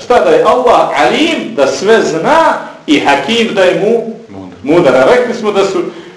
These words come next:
Speaker 1: osnove kadera šta? Vjerovanje u Allahovu svemoć. Jel tako? Da je on sve stvorio, njegovo znanje i mu mudrost.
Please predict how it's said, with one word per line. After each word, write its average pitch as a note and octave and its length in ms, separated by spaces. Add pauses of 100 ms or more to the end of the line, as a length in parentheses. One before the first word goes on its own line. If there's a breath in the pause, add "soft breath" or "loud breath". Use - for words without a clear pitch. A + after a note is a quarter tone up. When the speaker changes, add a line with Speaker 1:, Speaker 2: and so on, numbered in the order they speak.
(120)
Speaker 1:
osnove A3+ 600
kadera A#3+ 440
šta? F#3 240 (220)
Vjerovanje G3 560
u F#3 80
Allahovu F#3+ 440
svemoć. - 560 (320)
Jel A#2+ 140
tako? F#3 280
Da D3 60
je - 60
on - 220
sve G#3 140
stvorio, B3 540 (280 loud breath)
njegovo A#3 480
znanje C4+ 600
i G3+ 120
mu C4+ 360 (800)
mudrost. C3 600